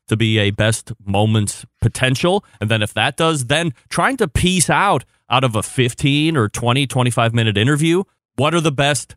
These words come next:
ten minutes? And it might be a piece, and it might be a combination of different portions of one interview. There is a tremendous amount, as somebody who appreciates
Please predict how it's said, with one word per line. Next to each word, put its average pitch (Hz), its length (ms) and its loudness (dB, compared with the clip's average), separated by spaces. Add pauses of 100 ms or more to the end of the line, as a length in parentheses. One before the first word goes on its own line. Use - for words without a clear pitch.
(140)
ten 151 260 0
minutes? 165 280 -2
And 107 140 0
it 101 60 -2
might 110 280 -2
be 113 320 2
a 98 80 -8
piece, - 540 -4 (260)
and 110 140 2
it 104 80 -2
might 117 280 0
be 117 300 2
a 104 40 0
combination 113 720 0
of 95 220 -2
different 110 280 -4
portions 131 500 -2
of 135 120 0
one 139 160 0
interview. 147 300 0 (420)
There 359 260 -4
is 359 100 -2
a 269 80 0
tremendous 175 560 0
amount, 160 180 0
as 131 80 0
somebody 285 340 0
who 185 220 2
appreciates 135 840 -2